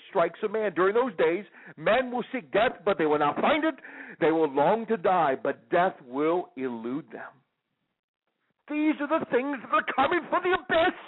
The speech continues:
from the pit. Evil things that torture. They're crazed, they're diabolical, they're insane. These beings, these crazy spiritual entities that are coming out of these,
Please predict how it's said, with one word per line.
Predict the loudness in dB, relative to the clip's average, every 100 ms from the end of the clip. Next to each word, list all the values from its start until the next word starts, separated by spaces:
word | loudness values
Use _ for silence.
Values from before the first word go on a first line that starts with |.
| -8
from | -4
the | -4 -2
pit. | 0 0 -2 -16 _ _ _ _ _ _ _ _ _ _ _ _ _
Evil | -8 -2 0 0 0 0 0
things | -4 -4 -8 -14 -4
that | -2 -2
torture. | -4 -2 -2 -4 -4 -2 -2 -10 _ _ _ _ _ _ _ _ _ _ _ -4
They're | -2
crazed, | 0 0 2 2 0 -2 -2
they're | -2
diabolical, | 0 0 0 -2 -2 0 0 -2
they're | -2
insane. | -4 -6 -10 -8 -6 -8 -8 -8 -12 _ _ _ _ _ _ -14
These | -12 -10 -6
beings, | -6 -6 -14 -20 -20 -12
these | -8 -8 -10
crazy | -4 -2 -2 -4 -12 -16 -16 _ _ _ -20 -20
spiritual | -10 0 2 4 2 -4 -10 -10 _ _
entities | 0 0 -2 -10 -4 -2 -2 -4 -12 -18 -20 -20 -20 -16 -2
that | 0
are |
coming | 2 0 2 0
out | 2 2
of | 0
these, | -4